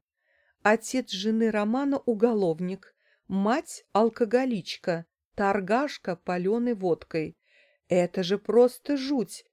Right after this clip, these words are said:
где у него были глаза? Разве мы так его воспитывали? Разве к такому готовили? И разве такая девушка должна была войти в нашу семью?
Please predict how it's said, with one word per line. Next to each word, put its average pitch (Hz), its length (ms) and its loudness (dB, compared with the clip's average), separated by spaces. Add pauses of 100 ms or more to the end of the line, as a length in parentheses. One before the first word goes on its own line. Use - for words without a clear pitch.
где 185 320 0
у 208 120 4
него 254 260 2
были 277 260 2
глаза? 247 640 -2 (260)
Разве 220 460 6
мы 233 180 6
так 262 380 -2
его 269 200 4
воспитывали? 185 920 -6 (300)
Разве 220 480 2
к - 80 -20
такому 320 500 -2
готовили? 175 760 -2 (440)
И 196 100 4
разве 202 380 2
такая 190 560 -2
девушка 175 800 -6
должна 214 520 0
была 190 260 -2
войти 196 360 -2
в 190 80 -8
нашу 196 320 -4
семью? 220 600 -2